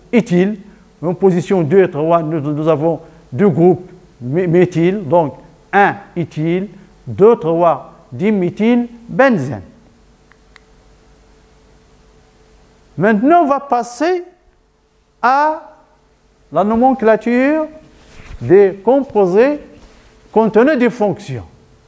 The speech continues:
Les fonctions qu'on peut rencontrer, il y a la fonction acide carboxylique,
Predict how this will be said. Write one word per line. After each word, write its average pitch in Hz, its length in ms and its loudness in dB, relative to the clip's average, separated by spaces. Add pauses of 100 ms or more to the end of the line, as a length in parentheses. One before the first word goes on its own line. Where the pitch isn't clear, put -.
(680)
Les 214 100 4
fonctions 277 540 2
qu'on 247 180 2
peut 233 140 -2
rencontrer, 151 840 -4 (640)
il 160 80 -2
y - 20 4
a - 20 2
la 160 120 4
fonction 226 520 -2 (300)
acide 202 640 -4 (480)
carboxylique, 220 840 -4